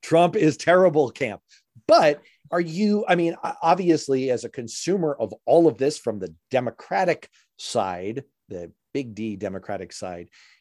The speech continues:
do you think something palpable has changed, or, or is this kind of more of the same? Ha-, have we, have we crossed some kind of a line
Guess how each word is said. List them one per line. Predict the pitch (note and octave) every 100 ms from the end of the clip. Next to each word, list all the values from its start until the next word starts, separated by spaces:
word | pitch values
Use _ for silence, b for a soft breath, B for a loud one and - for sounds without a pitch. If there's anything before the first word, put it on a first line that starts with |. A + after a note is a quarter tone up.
| b A2+
do | G#3+
you | A4
think | G#4+ A4+
something | - C#4 D4 -
palpable | F#3+ G3+ A3 G3
has | F3+
changed, | - F3 E3+ D3+ -
or, | D3 C#3 C#3 C3+
or | B2 B2+
is | A#2+
this | F3+ F3+ - b b
kind | D3
of | B2
more | B2 B2+ C3 C#3
of | A#2+
the | A2
same? | - A2 E2+
Ha-, | F#2 C#3+ B2+
have | C#3
we, | D#3 A3+ G3 b b
have | C3
we | A3+
crossed | - D#3+ G3+ F#3+
some | D3 C#3
kind | C3 B2
of | A#2
a | G#2+
line | G#2 G2 F#2 E2+